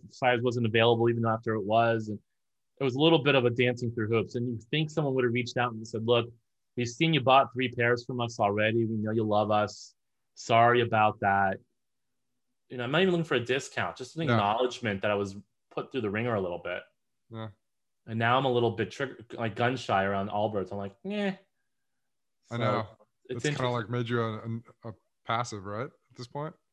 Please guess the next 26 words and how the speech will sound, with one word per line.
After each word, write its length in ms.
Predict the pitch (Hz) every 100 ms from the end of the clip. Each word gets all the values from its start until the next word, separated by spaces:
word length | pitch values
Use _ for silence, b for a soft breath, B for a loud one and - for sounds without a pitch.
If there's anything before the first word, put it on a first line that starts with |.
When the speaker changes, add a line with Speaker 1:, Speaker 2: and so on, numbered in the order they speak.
| b b b b -
Speaker 1:
I 60 |
wouldn't 200 | 233 403
say 140 | 427 392
passive, 420 | - 381 392 294
detractor. 520 | 156 311 330 392 139
I 60 | 120
don't, 200 | 180 196
I, 120 | 170 185
I 60 | 202
don't 180 | 262 247
live 160 | 247
in 60 | 254
the 60 |
passive 380 | 156 147 127 127
world. 300 | 107 95 92 _ _ _ 110
Speaker 2:
Interesting. 540 | 110 117 - 101 98 - _ _
Speaker 1:
I'm 160 | 135 156
not, 340 | 196 202 196 -
I'm 100 | 165
not, 260 | 196 190 -
but 160 | 180 - 185
I 60 |
think 220 | 175 240 -
passives 360 | 147 143 175
are 40 | 190
quiet. 480 | 214 349 165 107